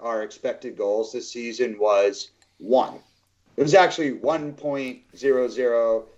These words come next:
Speaker 1: two seven two seven two seven.
Speaker 2: well, we don't need to go to that many
Speaker 1: Definitive.
Speaker 2: significant digits.
Speaker 1: Very good. Under Tony Pulis, point four two.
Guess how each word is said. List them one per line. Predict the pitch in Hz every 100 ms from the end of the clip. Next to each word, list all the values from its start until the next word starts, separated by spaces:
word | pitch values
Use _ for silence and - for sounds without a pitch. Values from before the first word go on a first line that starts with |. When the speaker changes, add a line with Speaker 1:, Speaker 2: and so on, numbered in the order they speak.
| _ -
Speaker 1:
two | 135
seven | - 127 110 107
two | 104 110
seven | - 104 101
two | - 110
seven. | 123 98 104 127
Speaker 2:
well, | 147
we | 156
don't | 160
need | 156
to | 135
go | 135
to | 123
that | 123 117
many | -
Speaker 1:
Definitive. | 120
Speaker 2:
significant | - 107 101 98 98 87
digits. | 82 80 71 - - - _ _ _ _ -
Speaker 1:
Very | 120 113
good. | 110 113 101 - - -
Under | 156 165
Tony | - 165 156
Pulis, | 139 139 160 220 226 - - - - - -
point | - 180 208 202 - _ -
four | 147 147 143 - _
two. | - 139 101